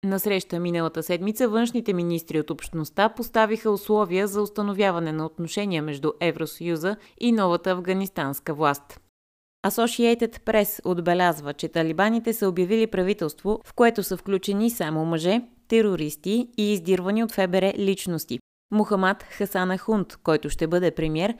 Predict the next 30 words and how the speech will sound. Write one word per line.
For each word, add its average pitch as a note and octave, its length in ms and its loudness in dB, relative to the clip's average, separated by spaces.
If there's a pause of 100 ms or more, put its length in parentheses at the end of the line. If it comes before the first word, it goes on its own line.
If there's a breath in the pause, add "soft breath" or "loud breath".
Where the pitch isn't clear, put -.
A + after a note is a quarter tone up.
(160 loud breath)
е F#3 80 2
сред E3+ 280 -2
основателите A3 760 0
на G3+ 220 0
ислямистката F#3 680 -2
организация, F3 840 0
страстен E3+ 540 0
привърженик G3 680 0
на D#3+ 120 -4
шарията E3+ 640 0 (280 loud breath)
и A3 120 2
влиза A#3+ 340 2
в A#3+ 60 -8
списъка G#3 520 -2
на D3+ 180 0 (100)
оон G#3+ 380 4
за G3 120 -6
терористи F#3 720 -2
след G3 280 0
свалянето F3+ 680 0
на F#3+ 200 2
предишното F#3+ 600 -2
управление E3+ 560 -2
на D#3 120 -2
талибаните F3 680 0
през G3+ 380 -4
две F3 200 0
хиляди E3+ 360 -2
и F#3+ 40 2
първа. D3 360 0